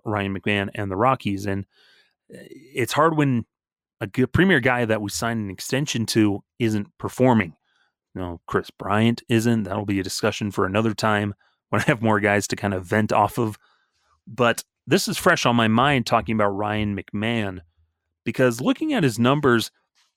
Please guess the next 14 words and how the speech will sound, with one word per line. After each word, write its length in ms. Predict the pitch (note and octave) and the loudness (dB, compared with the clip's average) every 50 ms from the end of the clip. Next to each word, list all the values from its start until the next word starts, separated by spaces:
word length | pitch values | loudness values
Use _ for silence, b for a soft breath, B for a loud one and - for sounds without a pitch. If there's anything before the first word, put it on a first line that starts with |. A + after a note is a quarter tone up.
| _ _ _ _ _ | _ _ _ _ _
things 420 | - E3 F#3 A3 C4 C#4+ B3 F#3 - | 2 2 2 2 2 0 -2 -2 -2
should 420 | - - - F#3 G3 F3 C#3+ A#2 | -4 -2 0 0 0 0 -2 -6
be 220 | A2+ E3 D#3 C#3 A2+ G#2+ G2 _ _ _ | -10 -10 -10 -12 -14 -16 -20 _ _ _
better 500 | - D3 D#3 F3+ F3 D3+ B2 A2+ A2 - - _ _ _ _ _ _ _ _ _ _ _ _ _ _ | -2 0 2 2 4 4 4 4 4 2 -2 _ _ _ _ _ _ _ _ _ _ _ _ _ _
than 300 | - G#2+ A2+ C3+ D3+ D3+ | -4 0 2 2 4 4
they 160 | C#3 B2 A2+ | 2 2 4
are. 400 | G#2+ A#2+ E3+ A3+ A#3 C#3+ F2 D#2 - - _ _ _ _ _ _ _ _ _ _ _ _ _ _ _ _ | 4 2 2 2 -2 -6 -8 -10 -16 -20 _ _ _ _ _ _ _ _ _ _ _ _ _ _ _ _
Because 280 | - C3 C#3 F3+ E3+ - | -4 0 2 2 2 4
you 60 | C#4 | 2
can 180 | - C4+ E3+ C3 | 2 2 0 2
dive 300 | - D#3 D#3 F3 F#3+ E3+ | 2 2 2 4 4 4
into 220 | F#3 E3+ D3 B2 | 6 6 6 6
his 180 | A#2+ G#2+ G2 G2+ | 4 4 2 -2
numbers, 600 | A2+ C3 E3+ F#3+ F3+ D3+ A#2+ A2 G#2+ G2 - | -2 -2 -2 -2 -2 0 0 0 -2 -4 -8